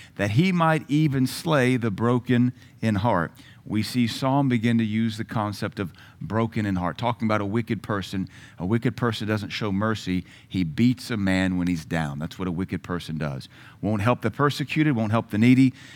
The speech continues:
He will even try to slay the broken in heart. Psalm one oh nine twenty-two, "For I am poor and needy, and my heart is wounded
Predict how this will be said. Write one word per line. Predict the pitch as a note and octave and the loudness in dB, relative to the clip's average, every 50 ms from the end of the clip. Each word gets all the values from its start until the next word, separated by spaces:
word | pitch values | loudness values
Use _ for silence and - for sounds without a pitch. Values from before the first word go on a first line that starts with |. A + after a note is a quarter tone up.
| - - | -20 -10
He | - - G#2 G2+ | -2 0 2 2
will | G2 G2+ | 4 4
even | A2 A2+ G2+ G#2+ | 4 4 4 2
try | G#2+ - - A2+ A2 | -2 0 2 2 2
to | G2+ G2 | 2 -2
slay | - - - B2 A2+ G2 | -6 -6 -4 -2 -2 -2
the | F#2 E2 D#2+ | -2 -2 -2
broken | F2 G2 F#2+ F2 - F#2 | -2 -2 -4 -2 -2 -2
in | F2 E2+ | -2 -2
heart. | F2 E2 C2+ - | -2 -4 -6 -6
Psalm | - - A#2 A2+ A2 | -2 0 2 4 6
one | A2+ A#2+ A#2 | 6 6 4
oh | A2+ | 4
nine | A2 A2+ A2+ A2+ | 4 4 2 2
twenty-two, | - - A#2 A2 G#2+ G#2 - C3 C#3 D3+ D#3+ - - - - - - | 0 -2 -2 -2 -2 -2 0 0 0 0 0 -4 -12 -20 -20 -20 -20
"For | - - B2 B2+ | -6 2 6 8
I | C#3 D#3 | 8 8
am | D#3 D3 C3+ B2 | 8 8 6 4
poor | - - - F3+ F#3+ G3+ G#3 G3+ - | 0 0 2 4 4 6 4 4 2
and | E3 F3 E3 E3 E3 | 2 2 4 4 4
needy, | E3+ E3+ D3+ A#2+ A2 G#2+ A2 - - - - - - - | 6 6 6 6 6 4 2 0 -4 -14 -20 -20 -20 -8
and | - F2+ G#2 G#2+ | -4 -2 0 2
my | A2 A2 G#2+ | 2 2 2
heart | G#2 - D#3 - D3 C3+ C3 - - | 0 0 4 6 6 6 6 4 -2
is | A2+ A2 F#2+ G2 | -4 -4 -4 -4
wounded | F#2+ G2+ B2+ D3 D#3 D3+ C3+ A2+ G#2+ A2 A#2+ A#2 | -2 0 2 2 2 2 2 0 0 0 -2 -6